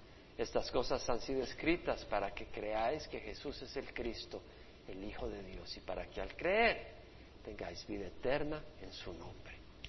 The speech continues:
Gloria al Señor. Ahora, para nosotros que hemos recibido al Señor ya, hermanos,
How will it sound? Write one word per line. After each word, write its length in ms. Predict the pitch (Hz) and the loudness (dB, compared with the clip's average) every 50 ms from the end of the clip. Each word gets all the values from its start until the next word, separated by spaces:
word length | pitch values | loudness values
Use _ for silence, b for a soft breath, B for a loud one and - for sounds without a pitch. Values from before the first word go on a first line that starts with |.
| - - - - | -12 -12 -12 -6
Gloria 240 | - 110 104 101 101 | -2 -2 0 0 -2
al 80 | 95 - | -2 -4
Señor. 400 | - - 92 87 87 95 101 120 | -6 -6 -6 -6 -6 8 12 12
Ahora, 400 | 143 151 147 131 117 120 - - | 12 12 12 12 12 10 8 8
para 160 | 127 135 165 | 8 8 8
nosotros 560 | 190 202 208 - - 240 226 - - 147 - | 6 4 4 6 6 4 4 6 2 0 4
que 80 | - 151 | 6 6
hemos 260 | 139 143 147 147 - | 8 8 6 6 4
recibido 380 | 143 131 - - 123 131 131 | 0 0 0 0 2 4 4
al 80 | 123 - | 4 2
Señor 400 | - - 104 101 104 101 - - | 2 -2 -2 -2 -2 -4 -4 -6
ya, 120 | - - - B B B B B B B B B B B B - - - - - - - - - - | -8 -10 -10 B B B B B B B B B B B B -16 -16 -16 -16 -16 -16 -16 -16 -2 4
hermanos, 520 | - 135 151 160 170 180 170 160 143 - | 6 10 12 12 12 12 12 8 6 4